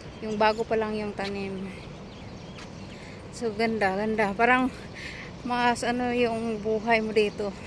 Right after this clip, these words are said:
Parang humahaba ang buhay mo dito pag ito yung pinapanood natin na kulay green. So, dito ako gawa ng maha-, matangkad ang building at saka wala pang,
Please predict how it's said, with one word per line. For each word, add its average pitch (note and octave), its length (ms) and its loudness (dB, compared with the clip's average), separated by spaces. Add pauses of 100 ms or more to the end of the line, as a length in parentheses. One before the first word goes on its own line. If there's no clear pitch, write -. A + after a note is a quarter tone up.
(580)
Parang C4+ 240 4
humahaba C4+ 560 6
ang A#3+ 160 0
buhay B3 320 4
mo A3+ 80 -2
dito A#3 320 0
pag G#3+ 120 -2
ito A3+ 280 2
yung G#3+ 120 -2
pinapanood G#3+ 680 0
natin G#3 400 -4
na G3 100 0 (540)
kulay C4 400 8
green. D#4 720 4 (640)
So, A3+ 140 0
dito B3+ 260 4
ako A#3+ 240 4
gawa G#3+ 240 2
ng G#3+ 160 -2
maha-, A#3 320 4
matangkad A#3 560 4
ang B3 160 6
building A3 480 6
at G3+ 80 -6
saka A3+ 240 0
wala A3+ 240 4
pang, A3 400 -2